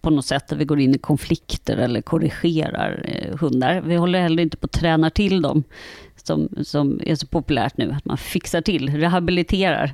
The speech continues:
som det kallas. Eh, utan vi satsar stenhårt på att, eh, få de hundar vi får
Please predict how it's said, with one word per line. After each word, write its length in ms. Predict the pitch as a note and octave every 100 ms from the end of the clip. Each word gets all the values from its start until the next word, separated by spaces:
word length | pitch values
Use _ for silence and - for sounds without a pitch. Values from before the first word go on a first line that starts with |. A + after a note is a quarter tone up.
| -
som 180 | F3 E3
det 80 |
kallas. 440 | D3+ E3 D3+ D3 - - - - - - -
Eh, 380 | F3 F3 E3 F3
utan 280 | F3 F3+
vi 140 | F3+ A#3
satsar 360 | - G3 -
stenhårt 580 | E3+ - E3 E3 A#3+ -
på 180 | - C#3
att, 320 | C3 - -
eh, 200 | - -
få 520 | - - D#3+ C#3 C3 - _ _ _
de 220 | - E3
hundar 260 | D#3+ D3+ C#3+
vi 180 | C3+ B2
får 460 | - - C#3+ C#3+